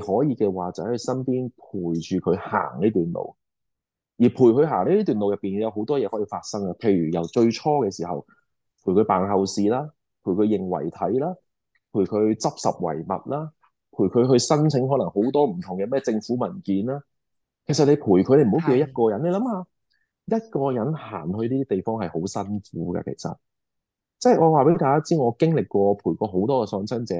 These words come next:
Speaker 1: 好簡單就係去殮房認遺體。一個人行入殮房去認你自己屋企人嘅遺體係好艱難嘅，話俾你知。雖然嗰個過程只係得一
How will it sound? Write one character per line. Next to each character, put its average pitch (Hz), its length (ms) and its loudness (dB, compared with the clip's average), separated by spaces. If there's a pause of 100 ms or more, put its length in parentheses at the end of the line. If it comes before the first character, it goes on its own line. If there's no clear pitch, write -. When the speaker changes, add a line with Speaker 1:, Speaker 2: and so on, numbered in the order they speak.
Speaker 1:
好 117 80 -4
簡 101 180 -6
單 120 180 -4
就 101 120 -6
係 80 100 -6
去 - 720 -8
殮 110 180 8
房 80 220 0
認 87 140 0
遺 78 180 -2
體。 80 240 -6 (840)
一 165 80 0 (240)
個 160 160 6
人 156 160 2
行 95 220 -8 (140)
入 107 80 2
殮 107 380 0
房 92 220 -2
去 123 180 0
認 104 280 -2
你 113 100 0
自 110 120 -6
己 113 120 -2
屋 156 60 0
企 147 140 -10
人 127 140 -6
嘅 95 120 -8
遺 90 180 -8
體 - 80 -6
係 113 180 -2
好 - 160 -14 (320)
艱 113 300 -4
難 117 100 -6 (160)
嘅， 82 160 -4
話 85 140 -4
俾 87 200 -2
你 85 60 -4
知。 92 240 -4
雖 233 240 6
然 98 80 4
嗰 156 240 6
個 120 200 2
過 110 100 6
程 107 220 -4 (420)
只 - 160 0
係 147 80 6
得 135 80 2
一 139 120 4